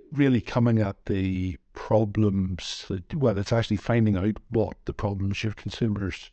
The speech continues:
or your customers have, and then coming backwards from that in terms of product development. Um,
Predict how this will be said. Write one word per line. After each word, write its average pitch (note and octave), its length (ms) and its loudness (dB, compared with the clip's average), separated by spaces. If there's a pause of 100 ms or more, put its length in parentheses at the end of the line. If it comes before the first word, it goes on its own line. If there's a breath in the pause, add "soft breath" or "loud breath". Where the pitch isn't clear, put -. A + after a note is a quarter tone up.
(120)
or G#2 120 0
your F#2+ 120 -2
customers G2+ 880 -2
have, G#2 600 -2 (380)
and G#2+ 160 2
then A2 340 2 (240)
coming G2+ 380 -2
backwards G2 520 -4
from G#2+ 280 0
that G2 240 -2
in G2 100 0
terms F#2 320 -2
of E2 80 -8 (220)
product - 680 -4 (160)
development. G2 680 -2 (140)
Um, F#2+ 480 0